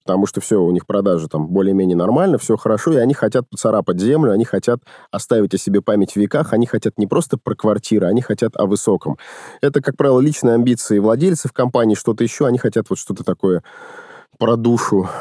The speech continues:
про эмоции, э, в сердечко попасть, да, но они всё равно про квартиры, и в сердечко попасть сложно.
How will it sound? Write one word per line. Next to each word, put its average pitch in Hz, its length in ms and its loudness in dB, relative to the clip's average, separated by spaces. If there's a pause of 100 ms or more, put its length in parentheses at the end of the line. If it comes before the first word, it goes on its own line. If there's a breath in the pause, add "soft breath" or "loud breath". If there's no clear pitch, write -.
(120)
про 110 200 4
эмоции, 104 680 2 (140 loud breath)
э, 101 200 0
в - 80 -6
сердечко 117 540 0
попасть, 87 440 -2
да, 110 280 2
но 117 160 4
они 143 160 2
всё 147 180 0
равно 110 180 2
про 101 140 -4
квартиры, 117 460 2
и - 40 0
в - 40 -6
сердечко 123 380 0
попасть 107 300 0
сложно. 98 380 0